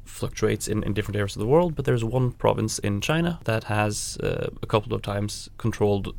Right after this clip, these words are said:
about fifty percent of the entire world, uh, production of Bitcoin, which could potentially be a problem, because then, uh, if those banded together and for some reason and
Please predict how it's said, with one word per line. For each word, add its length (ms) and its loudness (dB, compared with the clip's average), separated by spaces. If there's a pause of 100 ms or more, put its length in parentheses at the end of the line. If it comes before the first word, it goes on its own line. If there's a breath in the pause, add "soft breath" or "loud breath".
about 280 -4
fifty 220 -10
percent 480 -8 (220)
of 140 -2
the 80 -2
entire 380 -2
world, 440 -2 (220)
uh, 120 -8
production 520 -8 (400)
of 140 -6
Bitcoin, 260 -10 (220 loud breath)
which 460 0
could 200 0
potentially 460 0
be 160 -2
a 40 2
problem, 360 -2
because 200 -4
then, 480 0
uh, 200 0
if 120 -2
those 380 0
banded 320 4
together 360 2
and 140 0
for 80 0
some 220 0
reason 380 0
and 320 -2